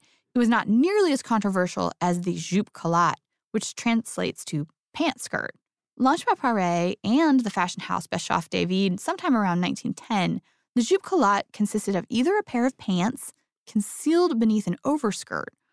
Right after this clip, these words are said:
or harem pant-like draping that gave the overall effect of a skirt. Even this blended garment was enough to inflame the passions and objections that women were trying to dress like men.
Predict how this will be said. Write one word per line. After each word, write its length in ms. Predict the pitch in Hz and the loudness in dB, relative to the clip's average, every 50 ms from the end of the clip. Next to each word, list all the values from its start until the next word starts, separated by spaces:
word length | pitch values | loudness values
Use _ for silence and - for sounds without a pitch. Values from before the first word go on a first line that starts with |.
| _ _ _ _ _ _ - | _ _ _ _ _ _ 0
or 340 | 320 349 311 262 233 226 - - | 2 4 4 4 2 0 -2 -6
harem 440 | - - 339 370 392 381 381 349 | -10 -4 -2 0 2 2 2 0
pant-like 560 | - _ - - 277 220 - - 233 226 226 196 | -2 _ 0 2 2 2 2 0 -2 -2 0 -2
draping 480 | 196 190 185 208 208 - 190 175 - | 0 2 2 2 2 0 -2 -2 -2
that 140 | 180 - - | -2 -4 -2
gave 240 | - 202 220 214 214 | 0 0 0 2 0
the 120 | 208 - - | -2 -2 0
overall 560 | - 202 202 202 196 196 190 185 185 185 - - _ - | 0 -2 0 0 0 2 2 2 0 -2 -4 -10 _ -12
effect 440 | - - _ - 226 - _ - | -12 -12 _ -2 -2 -2 _ -6
of 80 | 170 - | -8 -8
a 60 | - | -8
skirt. 360 | - - - - - - _ _ _ _ _ _ _ _ _ _ _ _ _ _ _ _ _ | -14 -12 -10 -10 -10 -10 _ _ _ _ _ _ _ _ _ _ _ _ _ _ _ _ _
Even 300 | - 330 370 392 403 359 | 2 4 4 4 4 4
this 120 | 320 302 262 | 2 2 2
blended 440 | 214 196 190 185 196 220 269 269 254 | 2 2 2 2 4 4 2 2 4
garment 480 | 285 294 302 311 339 359 381 370 _ _ _ _ _ _ | 4 4 4 4 2 2 0 -2 _ _ _ _ _ _
was 160 | - 240 254 247 | 0 2 4 6
enough 300 | 262 247 247 240 240 - | 6 6 6 4 0 -4
to 200 | - - 240 - | -2 0 0 2
inflame 640 | 208 202 - - - - 285 269 269 262 247 233 226 | 2 0 -2 -2 -4 0 2 4 6 6 4 4 2
the 160 | - 202 180 | 0 -2 -4
passions 680 | - - - - 165 170 - - 190 175 175 185 - - - | -4 -4 -2 0 0 0 0 -2 0 0 0 0 -2 -2 -2
and 80 | 175 | -2
objections 580 | 170 180 - 190 190 - - 180 165 - - - | -2 0 -2 -2 -2 -2 -2 -2 0 -2 -2 -2
that 140 | - - - | -6 -6 -6
women 400 | - 170 175 196 202 190 170 - | -2 0 2 4 4 4 2 0
were 100 | - - | -2 -6
trying 380 | - - - 170 175 180 196 190 | -10 -8 0 2 2 4 4 2
to 60 | 180 | 0
dress 360 | 196 - 170 165 170 - - | -2 -2 0 0 0 -2 -2
like 220 | - 165 165 - 175 | -2 -2 -2 -2 -4
men. 380 | 156 151 - 98 - 160 160 | -4 -4 -4 -6 -6 -8 -8